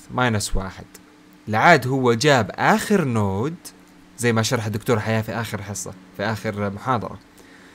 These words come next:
جابت آخر نود، حرك ومس-، وقال لي إنه الاندكس هانا عمل لها override وحط لي اوبجكت اللي موجود، حط لي نسخة من الاوبجكت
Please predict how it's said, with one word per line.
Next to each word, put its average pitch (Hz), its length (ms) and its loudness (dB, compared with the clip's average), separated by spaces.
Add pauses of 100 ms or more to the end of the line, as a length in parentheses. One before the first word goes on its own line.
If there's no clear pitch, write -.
(520)
جابت 135 320 4
آخر 185 400 2
نود، 131 440 0 (1160)
حرك 120 380 -2 (140)
ومس-، 110 1300 -2 (220)
وقال 117 280 2
لي 120 300 2
إنه 107 320 0 (100)
الاندكس 196 580 -2
هانا 107 380 -2 (760)
عمل 113 180 -2
لها 147 360 2
override 175 580 -2 (960)
وحط 117 400 -4
لي 143 220 2
اوبجكت - 800 -2
اللي 120 280 -2
موجود، 117 600 -2 (1080)
حط 107 440 -6
لي 139 180 2
نسخة 147 420 0
من 117 160 -2
الاوبجكت 113 640 -4